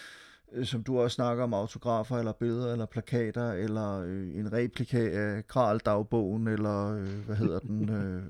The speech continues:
Speaker 1: øh, øh, Malteserfalken fra Malteserfalken.
Speaker 2: Ja.
Speaker 1: Altså alle sådan nogle ting, altså, og det er også, men det lyder lidt som om, vi også har det lidt på samme måde, at det, det er sådan et eller andet med, at man, og i-, igen, fuldstændig ligesom med Henning, øh,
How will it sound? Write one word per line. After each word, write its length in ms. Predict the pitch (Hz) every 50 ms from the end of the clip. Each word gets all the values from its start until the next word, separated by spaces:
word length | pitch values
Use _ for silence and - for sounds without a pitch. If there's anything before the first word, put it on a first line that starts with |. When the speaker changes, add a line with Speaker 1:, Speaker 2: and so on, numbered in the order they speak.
| - - -
Speaker 1:
øh, 280 | 71 76 85 85 92 78 73 65
øh, 280 | 71 87 90 82 90
Malteserfalken 960 | 101 107 110 107 - - 127 107 92 - 120 - 123 110 92 - - 110 110
fra 300 | 107 - - 117 117 113 120
Malteserfalken. 1000 | 120 113 107 104 98 - - 107 104 - 113 104 - 113 101 - - 107 107 107 -
Speaker 2:
Ja. 240 | 135 123 123 120 117 - - - - -
Speaker 1:
Altså 160 | - 117 110 131
alle 220 | 107 117 139 147
sådan 160 | - 165 151
nogle 140 | 139 139 120
ting, 220 | - 147 143 117
altså, 180 | 113 127 117 120 - - - - - -
og 160 | - 127 113 -
det 100 | 147 143
er 80 | 151
også, 320 | 160 165 160 160 156 - 160
men 100 | 151 135
det 100 | 151 156
lyder 140 | 170 175
lidt 120 | 165 175 170
som 100 | 175 175
om, 140 | 170 160 156
vi 80 | 160
også 200 | 151 156 147 180
har 60 | 160
det 60 | 156 147
lidt 120 | 151 -
på 80 | - 151
samme 220 | - 156 147 156
måde, 200 | 151 147 147 147
at 120 | 143 139
det, 180 | - 139 135 -
det 80 | 135 131
er 100 | 135 131 139
sådan 180 | - 165 156
et 40 | 147
eller 140 | 147 147 147
andet 180 | 139 147 147 143
med, 140 | 139 139
at 160 | 139 135 131 123
man, 420 | 131 131 127 123 123 123 110 107 - - - - -
og 100 | - 123
i-, 60 | 127 120 131
igen, 400 | 120 - 131 131 139 147 143 143
fuldstændig 480 | - - 147 131 127 - - 127 120 127
ligesom 240 | 127 123 131 139 127
med 120 | 127 120 110
Henning, 460 | 120 123 120 131 143 147 147 143 131
øh, 400 | - - 117 117 117 117 113